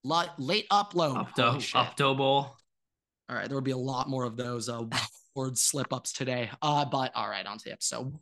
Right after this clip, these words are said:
Speaker 1: What is going on, everybody? Welcome back to a very special edition of the Waterboy Podcast, episode one ninety-five s-, slash, slash one ninety-six, little combo episode. We're trying to keep the numbers nice and even. Odds,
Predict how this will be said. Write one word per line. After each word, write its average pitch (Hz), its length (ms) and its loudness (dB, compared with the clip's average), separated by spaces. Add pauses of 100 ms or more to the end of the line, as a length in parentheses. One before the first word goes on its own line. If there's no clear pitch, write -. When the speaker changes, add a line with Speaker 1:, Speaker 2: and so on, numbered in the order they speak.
(100)
Speaker 1:
What 156 200 4
is 160 80 6
going 180 200 8
on, 185 100 6
everybody? 180 300 8
Welcome 147 560 6
back 135 300 4 (840)
to 170 100 6
a 156 40 8
very 156 280 6
special - 360 2
edition 135 320 4
of 127 60 4
the 131 60 4
Waterboy 139 300 2
Podcast, 147 520 0
episode 170 380 4
one 185 200 6 (100)
ninety-five 214 680 6
s-, - 200 4
slash, - 640 2 (360)
slash 127 440 2
one 143 120 6
ninety-six, 127 580 2
little 143 120 2
combo 139 360 2
episode. 135 320 2
We're 139 100 2
trying 156 200 0
to 127 40 0
keep - 160 -6
the 139 80 4
numbers 127 340 4
nice 127 260 0
and 135 120 4
even. 123 240 0
Odds, 127 420 -4